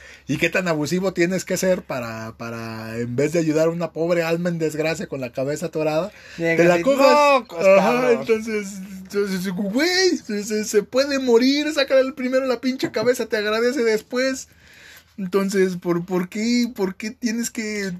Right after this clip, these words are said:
Speaker 2: No, pues justamente eso hizo, sacó la cabeza primero.
Speaker 1: Sí, güey, pero pues oye, pues <laughs> de eso es el, eh, falta de empatía por parte de los, de, de los escuchas.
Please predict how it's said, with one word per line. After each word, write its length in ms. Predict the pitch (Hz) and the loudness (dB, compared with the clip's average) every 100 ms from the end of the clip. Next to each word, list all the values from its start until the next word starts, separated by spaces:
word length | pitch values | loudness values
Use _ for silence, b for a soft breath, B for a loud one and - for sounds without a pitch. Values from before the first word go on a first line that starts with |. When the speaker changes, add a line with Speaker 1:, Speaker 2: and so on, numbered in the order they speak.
| 139 | -6
Speaker 2:
No, 240 | 139 156 | -2 0
pues 140 | 151 143 | -2 -4
justamente 540 | 156 185 170 170 175 | -2 0 0 0 -2
eso 200 | - 147 | -2 -2
hizo, 260 | 202 - 220 | -2 -4 -6
sacó 300 | 113 - 113 | -8 -8 -8
la 160 | 120 | -8
cabeza 400 | - 135 117 143 | -4 -4 -6 -12
primero. 340 | 151 143 233 311 B B | -12 -10 -10 -10 B B
Speaker 1:
Sí, 260 | - 220 339 | 0 2 2
güey, 280 | 349 269 302 | 0 -2 -2
pero 280 | 247 208 180 | -2 -2 -2
pues 200 | 165 160 | -4 -2
oye, 600 | 165 240 277 247 233 226 220 | 0 0 0 -2 -2 -4 -2
pues 180 | 170 165 | -2 -2
<laughs> 640 | 170 143 139 156 143 156 | -6 -8 -10 -6 -4 -2
de 100 | 156 | 0
eso 180 | 175 220 | 0 -2
es 140 | 214 202 | -6 -4
el, 360 | 185 160 165 B B B - | -2 -2 -6 B B B -6
eh, 140 | 147 | -4
falta 300 | 147 180 185 | -2 -2 0
de 100 | 196 165 | 0 0
empatía 560 | 156 147 170 185 214 | 0 -4 -4 -4 -4
por 200 | 214 165 | -4 -8
parte 320 | 170 180 214 | -6 -8 -8
de 140 | 180 156 | -6 -4
los, 420 | 147 135 139 147 | -4 -6 -8 -12
de, 120 | 139 | -8
de 320 | 135 131 131 139 | -6 -6 -4 -2
los 220 | 139 139 | -2 -4
escuchas. 640 | 131 165 196 247 226 - | -4 -2 0 0 -2 -4